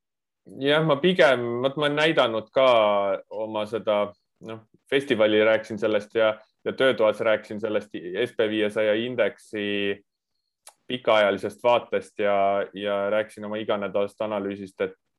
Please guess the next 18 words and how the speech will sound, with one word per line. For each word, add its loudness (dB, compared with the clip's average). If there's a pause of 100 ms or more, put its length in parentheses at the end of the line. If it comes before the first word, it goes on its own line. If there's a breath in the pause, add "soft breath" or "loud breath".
(280)
mina, -2
see, 2
see 4
on 2
nii-öelda 0
minu -2
see 0 (400)
majandustsükkel, -2
nii-öelda 0
jutumärkides -2
majandustsükkel, -2
et -2
minu -2
jaoks -2
on -10
see -2 (340)
tehniline -2
turu -2